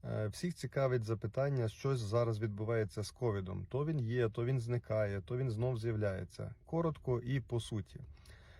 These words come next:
Я є лікар Тарас Жеревецький. В принципі, всіх, всі, хто мене дивиться, знають, чим я займаюся і розуміють, що я трішки в темі ковіду.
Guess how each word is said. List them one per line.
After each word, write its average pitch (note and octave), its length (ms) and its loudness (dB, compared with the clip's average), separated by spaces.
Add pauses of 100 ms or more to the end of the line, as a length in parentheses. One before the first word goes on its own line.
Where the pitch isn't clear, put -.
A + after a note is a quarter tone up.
(160)
Я B2 240 2
є B2 160 6
лікар C#3+ 360 2
Тарас A2+ 280 2
Жеревецький. C3 680 0
В - 320 -10
принципі, C#3 460 0
всіх, A2 320 -2 (160)
всі, D3 220 -2
хто B2 200 0
мене A2+ 220 2
дивиться, G#2 520 4
знають, G2+ 400 0
чим G2 180 -2
я F#2+ 100 0
займаюся C3+ 720 2
і A2 380 0
розуміють, A2+ 480 0
що - 120 -6
я A2 80 2
трішки C3 460 -2
в G2 40 -2
темі G#2 400 0 (180)
ковіду. - 400 -6